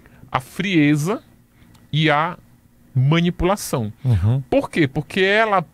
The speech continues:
Speaker 1: manipulou, é, essa prole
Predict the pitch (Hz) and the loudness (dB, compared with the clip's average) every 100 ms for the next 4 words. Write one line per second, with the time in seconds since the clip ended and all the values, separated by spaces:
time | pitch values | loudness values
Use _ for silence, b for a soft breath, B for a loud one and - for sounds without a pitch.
0 | - 151 190 190 - 165 156 170 202 156 | -4 -2 0 -2 -2 0 4 4 4 2
1 | - 110 - _ _ _ - _ - _ | -2 -10 -16 _ _ _ -20 _ -20 _
2 | 120 135 131 131 185 - 170 156 185 160 | 0 2 2 0 -4 -2 2 4 2 0
3 | 123 | -4